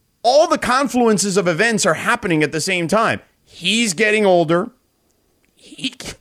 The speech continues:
he can't be, he cannot be the guy that he was at twenty-five years old or twenty, even thirty years old anymore. And I'm not saying that as an indictment. I'm literally saying that because it's factual.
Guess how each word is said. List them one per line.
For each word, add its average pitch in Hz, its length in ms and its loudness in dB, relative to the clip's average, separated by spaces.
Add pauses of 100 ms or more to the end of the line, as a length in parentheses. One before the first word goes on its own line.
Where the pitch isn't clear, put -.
(260)
he 294 140 2
can't 349 500 -2
be, 302 560 -2
he 269 160 -4
cannot 254 840 -4
be 131 320 -2 (420)
the 160 160 0
guy 170 600 -2 (380)
that 170 120 0
he 160 80 -2
was 180 460 4
at 165 120 0
twenty-five 170 680 0
years 156 180 2
old 170 360 2
or 104 100 -6
twenty, 160 320 -6
even 214 260 -2
thirty 311 320 0
years 143 300 2
old 98 200 -4
anymore. 85 460 -12 (580)
And 214 140 0
I'm 302 120 0
not 311 200 0
saying 339 360 0
that 254 140 2
as 247 140 0
an 247 80 2
indictment. 269 580 0 (200)
I'm 233 240 -2
literally 320 300 2
saying 302 280 0
that 285 140 0
because 247 240 -2
it's 254 160 -6
factual. - 720 0